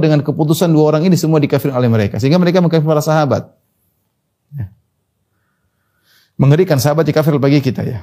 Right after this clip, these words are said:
Jadi sekarang muncul seperti tokoh isis. Ya, isis sekarang mudah sekali mengkafirkan seorang, orang muslim ya. Mudah mengkafirkan atau orang-orang yang mudah sekali ngebom sana sini ya.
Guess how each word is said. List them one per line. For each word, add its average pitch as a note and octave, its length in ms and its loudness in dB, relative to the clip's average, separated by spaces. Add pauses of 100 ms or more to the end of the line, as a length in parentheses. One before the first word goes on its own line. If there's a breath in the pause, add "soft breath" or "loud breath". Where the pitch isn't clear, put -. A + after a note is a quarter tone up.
Jadi G#2+ 160 -4
sekarang E3 240 0
muncul E3+ 240 4
seperti D3 320 0
tokoh - 240 -6
isis. - 480 0
Ya, G#2+ 80 -4
isis A#2+ 240 -4
sekarang B2+ 320 0
mudah B2+ 160 2
sekali C3 320 -2
mengkafirkan A#2+ 880 -4
seorang, A2+ 480 -4 (160)
orang A#2 240 -4
muslim A2+ 400 -4
ya. G#2+ 160 -8 (320)
Mudah D#3 240 2
mengkafirkan A#2+ 800 -6
atau - 240 -4
orang-orang B2+ 400 -2
yang - 20 -8 (300)
mudah B2 240 -2
sekali B2+ 480 -6 (160 soft breath)
ngebom B2 320 0
sana B2 240 0
sini A#2 400 -2
ya. - 80 -8